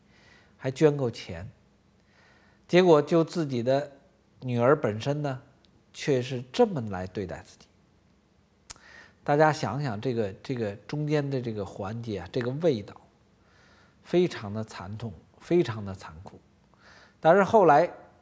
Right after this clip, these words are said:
林昭意识到之后，义无反顾地反对中共本身，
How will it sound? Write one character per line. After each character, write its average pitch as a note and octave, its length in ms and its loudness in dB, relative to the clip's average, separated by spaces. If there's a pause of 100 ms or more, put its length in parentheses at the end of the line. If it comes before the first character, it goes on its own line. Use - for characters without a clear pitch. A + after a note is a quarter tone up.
(800)
林 D3+ 220 2
昭 G3 200 8
意 A#3 200 0
识 C#3 140 -4
到 A2+ 140 2
之 E3+ 180 -2
后， D#3+ 220 -8 (1160)
义 D#3+ 160 0
无 E3+ 140 2
反 A#2 380 -2
顾 C#3 120 -4
地 A2+ 120 -4
反 F2+ 240 -10
对 A2 120 -8
中 A#2+ 200 -8
共 A2+ 180 -10
本 F#2 160 -16
身， - 180 -16